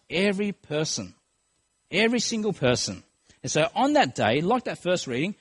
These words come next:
the sheep will be separated from the goats. The sheep from the goats. And everyone's thoughts, everyone's actions, everyone's words ever spoken will be brought to account,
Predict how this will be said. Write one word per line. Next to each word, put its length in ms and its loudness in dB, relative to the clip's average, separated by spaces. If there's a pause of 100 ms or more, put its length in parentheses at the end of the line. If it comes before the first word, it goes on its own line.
(180)
the 100 0
sheep 420 4
will 100 -4
be 140 0
separated 540 0
from 180 -6
the 100 -6
goats. 580 -6 (1080)
The 100 -10
sheep 460 0
from 220 -2
the 80 0
goats. 600 -6 (240)
And 200 -4
everyone's 600 2
thoughts, 720 0 (420)
everyone's 520 -2 (120)
actions, 640 -6 (340)
everyone's 440 2
words 520 4
ever 180 2
spoken 680 -2 (640)
will 120 -4
be 140 -4
brought 540 -2
to 200 -4
account, 540 -10